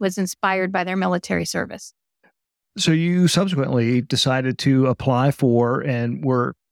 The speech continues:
Speaker 2: you, you were granted an H P S B scholarship to go to medical school. What brought about that decision?
Speaker 1: Well, I had already been in the Navy probably about five years when, uh, my commanding officer at the time actually started having a conversation with me suggesting, "Hey, you should really consider medical school."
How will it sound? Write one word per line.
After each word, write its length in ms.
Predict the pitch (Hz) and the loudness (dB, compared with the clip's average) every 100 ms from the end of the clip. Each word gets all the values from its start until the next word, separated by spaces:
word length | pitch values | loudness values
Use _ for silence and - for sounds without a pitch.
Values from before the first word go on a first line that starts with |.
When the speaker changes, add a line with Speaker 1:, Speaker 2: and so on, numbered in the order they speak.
| _ - | _ -6
Speaker 2:
you, 140 | 127 | -4
you 120 | 127 | -2
were 100 | 123 | -4
granted 380 | 117 135 185 131 | 0 0 2 2
an 140 | 120 131 | 2 2
H 200 | 135 - | 0 0
P 120 | 131 | 0
S 160 | 127 | 0
B 160 | - 131 | -2 -2
scholarship 680 | - 139 151 147 - 120 113 | 0 0 2 2 2 0 0
to 100 | 127 | 0
go 120 | 135 | 2
to 80 | 120 | 2
medical 340 | 117 147 - | 2 0 0
school. 500 | 120 - 113 104 113 _ _ _ - | -4 -2 -2 -2 -6 _ _ _ -2
What 220 | 175 170 | 0 2
brought 180 | 151 147 | 0 0
about 280 | 139 139 139 | -2 -2 -2
that 260 | 131 - | -2 -2
decision? 520 | 131 - 110 57 120 - _ _ _ _ _ _ _ - | -4 -2 -2 -4 -8 -12 _ _ _ _ _ _ _ -2
Speaker 1:
Well, 300 | 240 247 - | 0 0 0
I 140 | 262 320 | -2 0
had 380 | 349 320 277 | 0 2 2
already 420 | 240 233 285 302 247 | -2 -2 0 0 0
been 180 | 233 | 0
in 80 | 240 | 0
the 80 | 226 | 0
Navy 720 | 202 196 202 208 208 202 202 - - | 2 2 2 2 2 2 0 -4 -8
probably 240 | - 208 208 | -2 0 0
about 240 | 196 - | 0 -2
five 320 | - 190 214 | 0 0 0
years 460 | 202 185 190 254 - | 0 0 0 -2 -4
when, 200 | 214 202 | -2 -2
uh, 120 | 185 | -2
my 160 | 208 196 | -2 -2
commanding 420 | - 233 277 214 | 0 2 2 2
officer 340 | 208 254 - 190 | -2 -2 -4 -4
at 100 | 185 | -4
the 80 | 175 | -4
time 360 | 196 190 185 - | -2 0 -2 -2
actually 440 | - 202 - 220 | -4 -4 -2 -2
started 360 | - 208 196 196 | 0 -2 0 0
having 240 | 202 196 | 0 0
a 80 | 185 | 0
conversation 720 | 214 202 185 - 233 - 208 | -2 -2 -2 -2 -2 0 0
with 180 | 180 185 | 0 0
me 220 | 196 190 | 0 0
suggesting, 580 | - 196 202 202 - 208 | -2 -4 -2 -2 0 2
"Hey, 180 | 190 208 | 2 2
you 180 | 214 | 0
should 220 | 208 220 208 | 0 -2 0
really 220 | 196 196 | 0 0
consider 480 | - 196 - 208 220 | 0 0 0 0 0
medical 400 | 196 190 - 214 | 0 -2 -2 -2
school." 480 | - 220 214 214 | 0 2 4 2